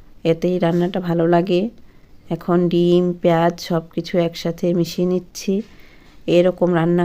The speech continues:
খুব তাড়াতাড়ি হয়ে যায়। ভালো লাগলে মোবাইলে লাইক করো, সাবস্ক্রাইব করো, বেল আইকনটা প্রেস করো, তাহলে নতুন রান্নার নোটিফিকেশন সবার আগে আপনার মোবাইলে পৌঁছে যাবে।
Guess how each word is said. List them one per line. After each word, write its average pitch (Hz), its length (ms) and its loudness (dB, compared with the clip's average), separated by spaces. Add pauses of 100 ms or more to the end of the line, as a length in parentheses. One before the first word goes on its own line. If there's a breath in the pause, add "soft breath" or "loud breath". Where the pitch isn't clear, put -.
(100)
খুব 180 300 -2 (200)
তাড়াতাড়ি 180 540 -2 (100)
হয়ে 165 240 2 (100)
যায়। 180 180 0 (840 soft breath)
ভালো 165 260 0
লাগলে 175 380 0 (100)
মোবাইলে 175 420 2 (100)
লাইক 170 220 -2 (140)
করো, 180 220 4 (580 soft breath)
সাবস্ক্রাইব 175 640 0
করো, 175 220 4 (140)
বেল 165 200 2
আইকনটা 180 480 -2
প্রেস 170 260 0 (140)
করো, 175 160 2 (140)
তাহলে 175 360 0
নতুন 175 340 0 (100)
রান্নার 170 380 0 (480 soft breath)
নোটিফিকেশন 175 720 -2
সবার 170 380 2
আগে 175 280 0 (920 soft breath)
আপনার 175 380 -2
মোবাইলে 175 480 2
পৌঁছে 170 360 0
যাবে। 185 320 0